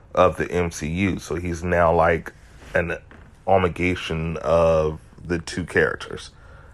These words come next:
So I think this is gonna play into other, uh, aspects as we see go along on the way that they're gonna be able to bring back, um, some of these characters that have deceased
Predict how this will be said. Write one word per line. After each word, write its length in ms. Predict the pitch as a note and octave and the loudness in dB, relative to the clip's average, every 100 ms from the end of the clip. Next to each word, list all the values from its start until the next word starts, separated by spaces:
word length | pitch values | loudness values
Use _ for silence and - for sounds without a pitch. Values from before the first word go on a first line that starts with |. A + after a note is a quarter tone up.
| - | -8
So 520 | - E2+ D#2+ D#2+ C#2+ | 2 4 4 0 -2
I 100 | - | -2
think 320 | E2 - F#2+ E2 | -2 0 -2 -2
this 140 | F2 | -8
is 100 | D#2+ | -4
gonna 200 | F#2+ E2 | -2 -2
play 560 | - - F#2 F2+ E2 - - - - - - - - - - - | -2 2 6 6 4 -4 -18 -20 -20 -20 -20 -20 -20 -20 -20 -4
into 960 | G2+ G2+ F2+ - F#2+ F2+ F2 E2 D2+ D#2+ - - F2+ | 0 2 0 -2 0 0 0 -2 -4 -10 -14 -4 2
other, 440 | F#2+ E2 D2+ D2+ - - - - - - - | 4 4 0 -2 -10 -20 -20 -20 -20 -20 -2
uh, 540 | F2 D#2+ D#2 D#2 - - - | 2 2 2 0 -2 -4 0
aspects 760 | E2+ D#2+ - E2+ D#2 - - - - | 0 0 -2 0 0 -2 -16 -6 0
as 320 | F2 E2 E2+ | 2 2 -2
we 100 | F2 | -8
see 280 | - F2+ E2 | -6 -4 -2
go 200 | D#2+ D#2+ | -2 0
along 420 | E2+ E2+ D#2 D2+ | 4 4 4 0
on 160 | D#2 E2 | -2 -2
the 60 | |
way 280 | D#2+ E2+ E2 | 0 2 2
that 180 | E2+ D2 | 0 0
they're 120 | E2 | -2
gonna 140 | D#2+ | -2
be 140 | E2 E2+ | -4 -4
able 200 | E2 D2+ | -6 -8
to 180 | - D#2 | -10 -10
bring 540 | D#2 F2 F#2+ F2 E2 | -2 2 4 2 -2
back, 480 | F#2 F2+ F2 - - - - - - - | 4 4 4 0 -12 -20 -20 -20 -20 -2
um, 720 | F#2 F2+ E2+ E2 D#2+ D#2+ E2+ - - - | 4 6 8 6 4 0 -2 -10 -20 -20
some 240 | - G#2+ G2 | -6 0 2
of 100 | E2 | 0
these 220 | D#2+ - | -4 -10
characters 800 | - A2 A#2 F2 - D2 D#2 - | 0 4 6 4 0 -4 -4 0
that 180 | E2+ D#2+ | 2 4
have 320 | D#2+ D#2 - | 2 -2 -6
deceased 580 | - - A2+ G2+ F2 | -14 -6 -2 -2 -4